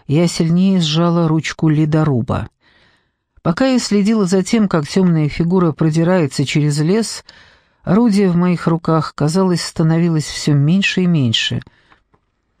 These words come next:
На несколько необычно долгих секунд в долине настала тишина,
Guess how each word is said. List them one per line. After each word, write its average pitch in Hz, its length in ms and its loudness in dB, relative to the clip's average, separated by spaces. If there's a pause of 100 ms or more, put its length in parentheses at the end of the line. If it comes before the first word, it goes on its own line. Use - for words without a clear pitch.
(180)
На 151 220 2
несколько 196 500 0
необычно 175 760 0
долгих 139 520 -2
секунд 180 500 -2
в 131 100 -4
долине 175 400 0
настала 165 520 -2
тишина, 156 720 -2